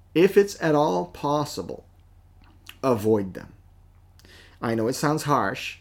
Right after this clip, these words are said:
I know it's not the quote-unquote Christian thing to do, but sometimes there are certain types of personalities that are just so hard to deal with. It's better to avoid them if it's at all possible. Remember, life chooses your acquaintances,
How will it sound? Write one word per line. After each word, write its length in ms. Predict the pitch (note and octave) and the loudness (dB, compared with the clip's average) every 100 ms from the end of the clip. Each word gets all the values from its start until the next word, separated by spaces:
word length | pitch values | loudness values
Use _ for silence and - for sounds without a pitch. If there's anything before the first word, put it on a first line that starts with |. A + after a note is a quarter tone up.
| - | -10
I 140 | A2+ | -6
know 140 | A2+ | -2
it's 180 | B2 B2 | -2 -4
not 260 | C3 A#2+ - | -4 -4 -4
the 200 | A#2 G#2+ | -4 -4
quote-unquote 680 | G#2+ A#2+ B2 B2 - A#2+ A2+ - - - | -4 -2 -2 -4 -2 -2 -2 -12 -20 -8
Christian 480 | - C3 - D3 | -4 -2 0 -2
thing 300 | C3 D3 C3+ B2 | 0 0 0 -2
to 100 | A#2+ | 0
do, 460 | C3 B2 G#2+ A#2 | 4 4 2 -2
but 240 | A2+ A#2 - | -4 -4 -4
sometimes 800 | F3+ F#3 F3+ F3 E3 D#3+ C#3+ - - - - - - | -4 -4 -2 -4 -2 -4 -6 -12 -20 -20 -20 -20 -12
there 160 | B2+ C#3 | 0 0
are 40 | |
certain 300 | - F3 D#3 | 2 0 -2
types 280 | - C#3+ C3+ | -2 -4 -4
of 100 | A#2+ | -6
personalities 540 | B2+ A#2 A#2+ A#2 B2 | -6 -6 -6 -4 -4
that 100 | A2 | -4
are 100 | A2 | -4
just 240 | G#2 A2+ - | -4 -6 -6
so 320 | - B2+ C#3+ | -4 -2 -2
hard 300 | C#3+ C#3+ C3+ | -4 -6 -4
to 60 | A#2+ | -4
deal 260 | A#2+ B2+ | -2 0
with. 280 | G2+ F#2 E2+ | 0 -4 -6
It's 160 | A#2+ G#2+ | -10 -8
better 240 | - C3 | -2 0
to 180 | D3+ C#3 | 2 0
avoid 360 | A2 A2+ A#2+ G2 | -2 -2 -2 -2
them 160 | G2 - | -6 -6
if 180 | E3 | -6
it's 160 | D#4+ - | -6 -4
at 60 | E3 | -2
all 160 | D#3 | -2
possible. 640 | D3 - C#3+ - - - - - - | -4 -4 -4 -4 -12 -14 -14 -20 -2
Remember, 420 | D3 D#3+ E3+ A#2+ | 4 6 6 4
life 380 | A2 A#2 F#3+ G3 | 2 0 0 -2
chooses 560 | - F#3 E3 E3+ D#3 C#3 | -2 0 2 0 0 0
your 140 | C3 | -2
acquaintances, 880 | - D#3+ E3+ E3+ E3+ - F3+ E3+ | -2 -2 -2 -2 -4 0 0 0